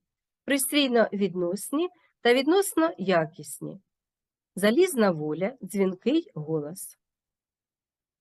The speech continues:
Якісні прикметники приєднують прислівник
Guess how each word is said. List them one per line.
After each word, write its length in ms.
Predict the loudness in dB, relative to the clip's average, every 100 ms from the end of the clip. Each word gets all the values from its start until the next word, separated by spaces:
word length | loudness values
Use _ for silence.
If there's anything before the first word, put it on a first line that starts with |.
| _ _ _ _ _ _ _ _ _ _ _ _ _ _ _ _
Якісні 540 | 0 0 2 0 2 0
прикметники 800 | 0 -2 -4 -4 -8 -16 -18 -20 _ _ _ _
приєднують 880 | 0 4 4 4 4 2 0 -4 -12 _ 0
прислівник 960 | 0 0 0 4 4 4 0 -2